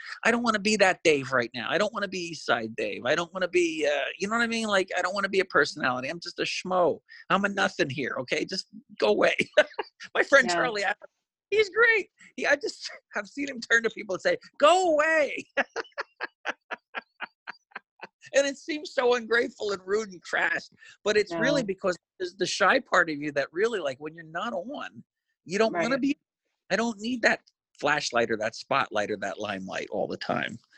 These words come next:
Speaker 1: And I think about people who really, really have got it going on. I think of, like, Taylor Swift, and I think of people
Speaker 2: Mm-hmm.
Speaker 1: like the Beatles or whatever, you name 'em, the superstars. And I think, like, how in the world do they stay sane? How do they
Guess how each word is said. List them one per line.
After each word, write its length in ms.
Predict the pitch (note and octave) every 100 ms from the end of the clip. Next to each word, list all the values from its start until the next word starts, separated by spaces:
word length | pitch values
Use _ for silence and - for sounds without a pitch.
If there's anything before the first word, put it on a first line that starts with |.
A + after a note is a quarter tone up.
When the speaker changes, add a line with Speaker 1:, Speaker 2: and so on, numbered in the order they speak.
| - - -
Speaker 1:
And 120 | -
I 140 | D3+ D3
think 280 | - G#3+ G#3+
about 260 | D3+ A#2+
people 300 | - E3+ C#3
who 160 | B2 A#2+
really, 360 | C3+ D#3 A2+ G#2
really 360 | A#2+ A2 F2+
have 280 | G2 C3+ -
got 220 | G2 G#2+
it 100 | -
going 280 | - G#2 G2
on. 160 | G2+ F#2+
I 60 | F#2+
think 280 | - F#2+
of, 100 | -
like, 200 | - C#2 - -
Taylor 260 | A#2 G2+ G2
Swift, 440 | - G2 G2 -
and 80 | F#2
I 60 | G2
think 140 | - G2+
of 120 | -
people 300 | - F#3+ F3+
Speaker 2:
Mm-hmm. 100 | F#3 -
Speaker 1:
like 180 | G#3+ -
the 60 | B2+
Beatles 360 | A#2+ A2 A2
or 80 | B2
whatever, 380 | G3+ C3+ G#2+ G2+
you 160 | E3+ F3
name 240 | A2+ G2+
'em, 100 | G2
the 60 | A2
superstars. 640 | - D3+ C3+ - G#2+ G2+
And 80 | G#2
I 40 | A2
think, 160 | A#2+
like, 160 | A2+ G#2+ - - _
how 160 | - E4
in 60 |
the 220 | D4 F3+ C#3
world 320 | C#3 A#3 B3
do 100 | F#3+
they 160 | E3 D#3+
stay 280 | - E3 D3+
sane? 420 | - D3 D3+ A2 _ _ -
How 200 | A#3+ D#4
do 60 |
they 140 | B3